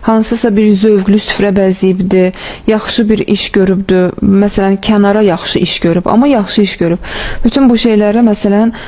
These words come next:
əhəmiyyət vermək lazımdır ki, övladlarımız da əsas, ə, olaraq tərbiyələnsin bu barədə. Və ibadət və dualarda qeyd olunur ki,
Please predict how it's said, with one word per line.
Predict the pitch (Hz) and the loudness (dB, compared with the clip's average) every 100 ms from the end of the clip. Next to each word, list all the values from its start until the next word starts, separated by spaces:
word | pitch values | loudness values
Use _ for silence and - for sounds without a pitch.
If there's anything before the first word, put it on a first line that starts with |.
| - | -4
əhəmiyyət | 208 202 208 208 | 0 2 0 0
vermək | 190 185 185 185 | 0 0 2 2
lazımdır | 185 185 202 185 190 | 2 0 0 0 0
ki, | 233 277 - - - | 0 -2 -6 -14 -4
övladlarımız | 214 208 214 196 202 208 226 214 | 0 2 2 2 2 2 2 2
da | 202 202 226 - | 0 0 0 -2
əsas, | 202 185 214 208 - | -4 -2 -2 -2 -2
ə, | - 185 175 - | -2 0 0 2
olaraq | 190 185 202 - | 2 2 -2 -2
tərbiyələnsin | 196 185 185 180 180 - 185 | -2 0 2 2 0 0 0
bu | 175 170 | 2 0
barədə. | 165 180 - 190 - - - - - - - | 0 -2 -4 -8 -12 -14 -12 -12 -12 -14 -2
Və | 226 285 285 | 0 2 2
ibadət | 226 254 254 294 311 - | 2 4 2 0 -2 -2
və | 226 | 0
dualarda | 226 214 220 214 214 262 240 | 2 2 2 0 0 -2 2
qeyd | 226 196 | 2 2
olunur | - 202 202 214 202 | 2 2 2 2 0
ki, | - 277 | 0 0